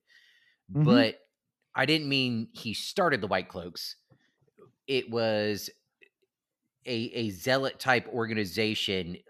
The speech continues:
Speaker 2: like that. That's how it starts. Somebody, it,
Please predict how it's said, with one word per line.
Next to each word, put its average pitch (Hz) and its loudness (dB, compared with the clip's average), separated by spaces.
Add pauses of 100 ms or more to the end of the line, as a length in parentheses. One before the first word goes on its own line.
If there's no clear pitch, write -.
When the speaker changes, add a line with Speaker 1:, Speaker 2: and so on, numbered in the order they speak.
(200)
Speaker 2:
like 98 -6 (380)
that. 113 -2 (120)
That's 127 2
how 117 0
it 104 -8
starts. - -4
Somebody, 131 0 (100)
it, 117 -4